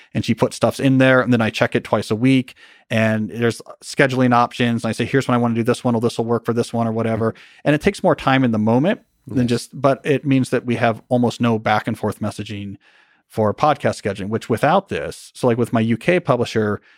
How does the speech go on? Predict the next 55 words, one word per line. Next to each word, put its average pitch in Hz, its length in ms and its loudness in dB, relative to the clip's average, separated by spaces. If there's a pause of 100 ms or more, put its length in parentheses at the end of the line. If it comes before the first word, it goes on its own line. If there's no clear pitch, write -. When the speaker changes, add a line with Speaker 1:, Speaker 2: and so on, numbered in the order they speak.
(300)
Speaker 1:
I 113 80 2
didn't 151 180 2
put 123 140 0
this 104 140 -4
process - 400 -4
into 107 100 -6
place 98 320 -4
'cause - 220 -6
we're 110 60 -2
not 98 340 -2 (340)
doing 113 260 2
as 113 220 0
many 104 120 -4
interviews, 131 540 -2 (520)
but 127 160 0
it's 104 120 -6
all 107 140 -2
the - 80 -8
time. - 460 -12
And 117 160 -6
I, 113 60 -2
I'm 120 200 -6
like, 120 160 0
"Oh 147 300 2
man, 135 100 4
I 127 80 0
could 131 160 0
really 151 380 6
feel 127 240 2
the 120 100 0
difference," 117 480 -2
right? 113 240 -4
It's 127 140 -8
the 113 100 -4
back 110 280 -4
Speaker 2:
Yeah. 92 40 -6
Speaker 1:
and 98 100 -10
forth 101 260 -12
that's - 160 -18
killer. 85 400 -12 (200)
Speaker 2:
I 104 60 -6
suppose 110 360 0
it 101 120 4
is 98 280 2
up 107 300 -4
to 92 480 2 (460)
the 101 80 0
individual 98 440 2
people 95 300 0
involved. 92 380 2
Like 85 200 -2
you 90 60 -6
said, 90 400 -4
uh, 82 220 0
uh, 85 500 -6